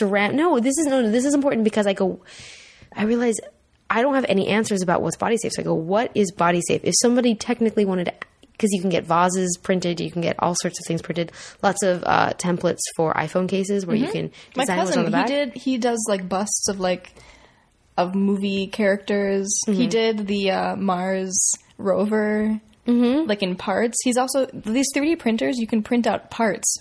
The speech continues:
Speaker 2: for the three D printer to make it more efficient.
Speaker 1: What?
Speaker 2: Yeah. You should have my cousin on here. He knows the three D printer. He's made, he's made a Yoda head. Like, it's
Speaker 1: Wait, wait, so you can fix the three D printer with the three D printer parts?
Speaker 2: You can th-, you can fix it and you can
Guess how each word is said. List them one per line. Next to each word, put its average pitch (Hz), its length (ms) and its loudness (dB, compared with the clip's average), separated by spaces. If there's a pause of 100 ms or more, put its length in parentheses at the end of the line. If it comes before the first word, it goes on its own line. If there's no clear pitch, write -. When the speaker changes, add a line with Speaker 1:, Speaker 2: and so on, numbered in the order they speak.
Speaker 2:
for 214 180 2
the 190 80 0
three 190 200 -4
D 175 120 0
printer 190 480 -4
to 214 100 2
make 185 200 2
it - 80 2
more 180 160 0
efficient. - 480 -8 (300)
Speaker 1:
What? 359 280 4 (180)
Speaker 2:
Yeah. 220 320 0 (560)
You 247 80 2
should 294 80 2
have 262 80 2
my 254 100 2
cousin 185 260 0
on - 140 -4
here. 202 320 -6
He 226 160 0
knows 190 260 2
the - 60 -20
three 190 180 -2
D 190 80 -6
printer. - 280 -6
He's 214 160 2
made, 196 260 0
he's 262 180 2
made 277 120 4
a 226 60 2
Yoda 202 440 2
head. 269 400 0 (260)
Like, 202 160 2
it's - 360 0 (200)
Speaker 1:
Wait, - 240 0
wait, 262 280 2 (100)
so 247 80 2
you 226 180 4
can 220 160 2
fix 226 300 0 (140)
the 220 80 -2
three 220 160 0
D 208 80 4
printer 202 360 0
with 190 220 -2 (140)
the 175 100 -12
three 185 260 -4
D 175 120 -2
printer 175 260 -4
parts? - 280 -2
Speaker 2:
You 247 100 4
can 294 120 6
th-, - 220 -10
you 240 140 0
can 226 120 2
fix 247 300 -2
it 311 100 2
and 240 120 2
you 226 60 4
can 214 120 0